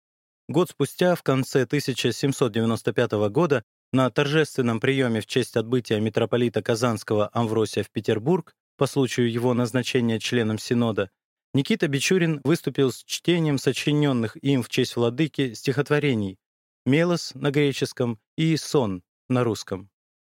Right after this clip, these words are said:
Возможно, это была не первая личная встреча юного семинариста со своим будущим покровителем.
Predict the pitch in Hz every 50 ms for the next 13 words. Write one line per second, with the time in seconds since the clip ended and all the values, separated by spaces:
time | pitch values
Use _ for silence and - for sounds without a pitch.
0 | _ _ _ _ _ _ - 123 143 - 247 254 220 - 180 175 - 165 143 156
1 | 160 160 156 151 151 156 151 143 - 180 175 151 131 123 120 131 139 120 - -
2 | 123 117 107 - - - 165 156 - - 127 110 110 135 135 127 117 110 110 -
3 | - 120 120 117 117 120 127 165 160 - - - 113 104 _ _ _ - - -
4 | 139 - - 143 143 143 143 131 143 127 127 - - 131 120 - 131 - 143 143
5 | 135 131 107 - - 92 90 87 87